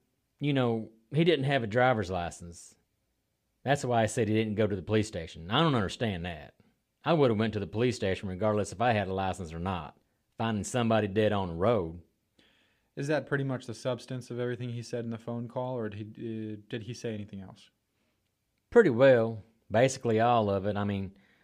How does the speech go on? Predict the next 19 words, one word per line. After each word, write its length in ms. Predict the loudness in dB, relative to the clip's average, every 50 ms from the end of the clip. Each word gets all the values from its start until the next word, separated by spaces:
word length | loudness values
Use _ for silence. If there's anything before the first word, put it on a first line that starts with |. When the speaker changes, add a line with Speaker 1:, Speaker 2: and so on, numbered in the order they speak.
| _ _ _ -2
Speaker 1:
we've 160 | -2 -2 0
talked 300 | 2 4 4 4 4 2
about 240 | 0 2 2 2 2
it 80 | 0 -2
since, 640 | -2 0 2 2 4 2 2 0 -4 -8 -18 -18 _
me 140 | -4 -2 0
and 80 | 2 2
my 80 | 2
wife 380 | 2 4 4 4 4 2 0 -2
and 80 | -2
everybody. 540 | 0 0 0 0 -2 -2 -4 -4 -4 -8 -10 -12 -14 _ _ _ _ _ _ _
Speaker 2:
After 280 | -8 -8 -6 -6 -6 -6
he 100 | -6 -6
made 160 | -6 -6 -6
the 80 | -6 -8
call, 640 | -10 -6 -4 -4 -2 -2 -4 -4 -6 -8 -10 -12 -16
what 320 | -18 -12 -8 -6 -6 -6
happened 340 | -6 -8 -10 -8 -8 -8 -8
next? 420 | -8 -10 -12 -14 -20 -20 -20 -20